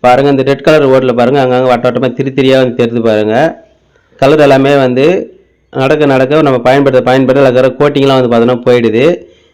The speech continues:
இந்த மாதிரி நம்ம புதுசா போட்டுக்கிற மொட்டை மாடி டைல்ஸா இருந்தாலும், அல்லது மொட்டை மேல இருக்கிற ஓடா இருந்தாலும், அல்லது நடைபாதையில போடுற இது மாதிரி டைல்ஸா இருந்தாலும்,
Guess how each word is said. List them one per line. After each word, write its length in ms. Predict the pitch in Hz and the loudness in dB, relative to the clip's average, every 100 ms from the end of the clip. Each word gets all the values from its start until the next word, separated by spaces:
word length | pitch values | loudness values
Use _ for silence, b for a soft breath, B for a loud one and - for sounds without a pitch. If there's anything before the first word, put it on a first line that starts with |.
| B | B
இந்த 180 | 131 139 | -2 2
மாதிரி 240 | 151 170 | 2 2
நம்ம 180 | 156 139 | 2 0
புதுசா 300 | 117 151 151 | -2 -4 0
போட்டுக்கிற 680 | 160 156 139 135 127 131 151 | -2 0 0 0 0 2 0
மொட்டை 260 | 135 156 | 0 0
மாடி 180 | 151 143 | 0 0
டைல்ஸா 400 | 123 131 131 135 | 0 0 0 -2
இருந்தாலும், 300 | 123 123 139 | -2 -2 0
அல்லது 240 | 156 135 127 | 0 0 0
மொட்டை 220 | 127 151 | -2 0
மேல 200 | 143 127 | 0 0
இருக்கிற 260 | 120 120 | 0 2
ஓடா 100 | 135 | 2
இருந்தாலும், 340 | 135 120 135 156 | 2 0 0 0
அல்லது 300 | 131 127 143 | 0 -2 -2
நடைபாதையில 500 | 131 135 143 131 123 | 0 0 0 0 0
போடுற 140 | 123 120 | 0 0
இது 100 | 117 | 0
மாதிரி 260 | 127 131 120 110 107 107 - _ - | -2 -2 -2 0 -2 -4 -14 _ -4
டைல்ஸா 260 | 127 135 135 | -2 0 -2
இருந்தாலும், 460 | 117 117 143 190 | -2 0 0 -2